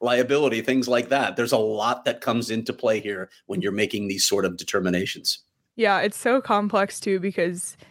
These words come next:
Speaker 2: you know, it's easy to say, "Okay, pause all games." Well, if everyone's, you can't just expect everyone to just sit at home,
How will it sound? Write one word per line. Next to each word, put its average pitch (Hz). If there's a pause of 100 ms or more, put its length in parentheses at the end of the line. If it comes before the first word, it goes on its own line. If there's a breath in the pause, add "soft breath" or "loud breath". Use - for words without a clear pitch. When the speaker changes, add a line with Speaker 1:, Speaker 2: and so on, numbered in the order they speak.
Speaker 2:
you 202
know, 175
it's 180
easy 220
to 196
say, 190
"Okay, 190
pause 190
all 190
games." 180
Well, 180 (160 loud breath)
if 196
everyone's, 240 (340)
you 214
can't 269 (400)
just 208 (140)
expect -
everyone 220
to 220
just 196
sit 220
at 202
home, 185